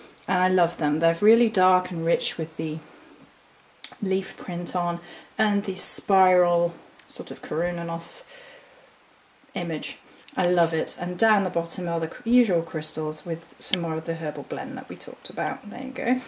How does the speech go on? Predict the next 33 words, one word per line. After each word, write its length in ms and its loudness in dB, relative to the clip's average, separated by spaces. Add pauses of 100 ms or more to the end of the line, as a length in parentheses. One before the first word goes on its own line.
(160)
And 140 -2
then 120 0
over 200 0
here 180 -4
is 120 -8
the 60 -12
goddess. 560 6 (520)
Again, 340 4
you 80 -2
can 120 -4
see 180 0
the 80 -6
beautiful 580 -2
artwork 400 0
on 100 -6
this 140 -4
candle. 500 -2 (480)
And 160 -4
again, 380 -6 (2250)
there 200 -12
we 80 -12
go, 220 -12 (420)
herbal 220 -6
blend 280 -6
down 160 0
the 60 -8
bottom. 400 -2 (420)
So 240 6
that 220 4
is 100 2
it 220 6
for 580 2 (1200)
the 600 2